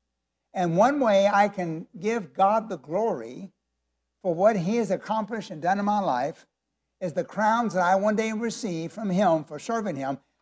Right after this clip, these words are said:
I can lay at his feet. And by doing so, what are we saying? He is truly deserving. He's the one, uh, that enabled us to do what we do. The Apostle Paul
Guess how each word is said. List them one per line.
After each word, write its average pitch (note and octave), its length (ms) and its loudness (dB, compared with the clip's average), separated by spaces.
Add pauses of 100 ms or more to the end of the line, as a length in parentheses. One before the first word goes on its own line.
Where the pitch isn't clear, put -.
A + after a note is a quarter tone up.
I F3 160 0
can C3 220 -12
lay D3+ 220 -4
at D3+ 60 -2
his D#3+ 140 -6
feet. - 300 -12 (800)
And D#3+ 140 -4
by F3 180 4
doing G#3+ 360 2
so, F3 200 0
what F3 260 0
are G#3 60 0
we G#3 160 -2
saying? C3 500 -2 (760)
He D#4+ 300 0
is A#3+ 140 2
truly E3 320 0
deserving. A#2+ 480 -10 (840)
He's C#4+ 280 0
the A3 100 0
one, E3 400 4 (680)
uh, E3+ 220 0
that D#3+ 400 0 (100)
enabled F3 460 2
us D3 80 -2
to D3+ 80 -10
do D#3+ 140 0
what E3 80 -2
we D3+ 100 0
do. D3 160 -2
The - 80 -8
Apostle C4+ 380 0
Paul A#3 540 4